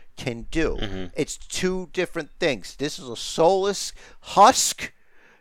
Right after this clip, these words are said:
Speaker 1: that's be-, that's been sucked dried by the Vince McMahon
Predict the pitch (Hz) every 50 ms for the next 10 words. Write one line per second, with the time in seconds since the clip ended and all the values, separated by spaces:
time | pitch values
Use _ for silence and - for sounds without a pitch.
0 | _ _ - - 165 160 - - - 113 _ _ _ - - 180 - _ - -
1 | 151 151 - - - 156 123 - - - - - - 208 214 254 - - - -
2 | - 180 208 226 226 214 208 208 214 233 262 269 277 - - - - - - -
3 | - - - - - - 185 170 165 170 165 151 143 151 143 123 110 - 165 202
4 | 262 240 - - - 247 247 - - 202 214 214 220 226 220 208 208 208 208 214
5 | 214 214